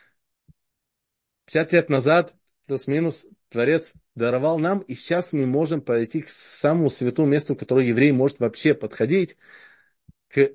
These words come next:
стене, которая окружала, э, храмовую гору, и молиться в самом святом месте. Понятное дело, что мы, даже если мы не считаем, что это полноценный праздник,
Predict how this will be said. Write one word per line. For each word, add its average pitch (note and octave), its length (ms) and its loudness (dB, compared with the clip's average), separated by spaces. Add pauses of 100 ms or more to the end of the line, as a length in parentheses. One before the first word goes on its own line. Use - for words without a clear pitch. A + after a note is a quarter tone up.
стене, C#3+ 580 2 (400)
которая B2+ 320 2
окружала, B2 680 2 (360)
э, A2 140 -8
храмовую A#2+ 580 -2
гору, F3 340 2 (320)
и A#2+ 80 -4
молиться D#3 480 -2
в C#3 60 -10
самом F#3+ 220 -4
святом F3+ 360 -4
месте. C#3 400 -2 (460)
Понятное F3 300 -4
дело, D3 180 2
что B2 340 -2
мы, C3 240 0
даже C#3+ 380 2
если D3 240 0
мы C#3+ 180 2
не C#3 160 0
считаем, A#2+ 540 -2
что - 160 -8
это G#2 100 -8
полноценный G2+ 580 0
праздник, C3 520 2